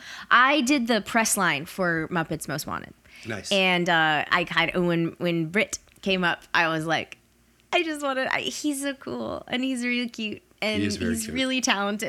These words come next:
Speaker 2: Both of
Speaker 1: And
Speaker 2: those, both
Speaker 1: I,
Speaker 2: those Concords.
Speaker 1: they, those Concords,
Speaker 2: Dishy.
Speaker 1: they, they flight.
Speaker 2: Uh, did you see when the Muppets were at the Hollywood Bowl two years ago?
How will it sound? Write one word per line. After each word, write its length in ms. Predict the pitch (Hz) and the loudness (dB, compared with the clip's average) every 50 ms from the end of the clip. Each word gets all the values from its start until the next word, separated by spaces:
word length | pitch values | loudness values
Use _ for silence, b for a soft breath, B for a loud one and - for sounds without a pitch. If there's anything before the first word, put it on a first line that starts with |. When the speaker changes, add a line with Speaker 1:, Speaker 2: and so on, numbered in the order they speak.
| 180 170 | -2 -2
Speaker 2:
Both 0 | - | -2
of 40 | - | -2
Speaker 1:
And 100 | - 196 | -2 0
Speaker 2:
those, 180 | 180 175 165 - | -2 -2 -4 -6
both 120 | - - - | -6 -4 -4
Speaker 1:
I, 60 | 226 | -2
Speaker 2:
those 160 | 220 190 190 185 | -2 -2 -4 -2
Concords. 500 | - 202 196 196 - 160 156 - - - - | -4 -4 -6 -4 -6 -8 -8 -8 -12 -6 -2
Speaker 1:
they, 180 | 320 330 349 330 | 0 0 0 0
those 260 | - 262 285 311 302 | 0 0 0 0 0
Concords, 320 | - 415 403 381 370 330 | 0 -2 0 0 2 0
Speaker 2:
Dishy. 280 | 359 - - - 311 - - - | 0 0 0 -4 -4 -6 -8 -6
Speaker 1:
they, 200 | - 311 330 349 | -4 -4 -4 -4
they 200 | 339 - 294 320 370 | -4 -4 -4 -4 -4
flight. 400 | - - 302 311 311 - - - - _ - | -4 -4 -6 -4 -6 -8 -12 -18 -14 _ 0
Speaker 2:
Uh, 180 | 135 135 139 143 | 2 4 4 2
did 320 | 147 - 202 208 175 185 | 0 0 0 0 2 2
you 260 | 196 226 294 330 339 330 | 2 2 2 2 2 0
see 720 | - - - - 190 180 151 139 127 123 120 117 117 - - _ _ _ _ _ _ _ _ _ _ _ - | -2 -2 -2 0 2 4 4 4 4 4 4 2 0 -4 -16 _ _ _ _ _ _ _ _ _ _ _ -6
when 240 | 127 123 135 127 127 | -2 0 2 2 2
the 60 | 127 | 2
Muppets 380 | 117 117 113 107 127 110 - - | 2 2 2 0 -2 -6 -4 -2
were 80 | 117 | -2
at 80 | 110 107 | -2 -2
the 80 | - 101 | -4 -6
Hollywood 380 | 95 104 98 98 98 95 87 82 | -6 -4 -4 -2 -4 -4 -6 -8
Bowl 180 | 87 85 87 | -10 -10 -10
two 160 | 85 - 107 | -8 -8 -6
years 240 | 90 92 92 90 87 | -4 -4 -4 -4 -4
ago? 280 | 101 92 104 101 107 | -4 -4 -2 -2 -2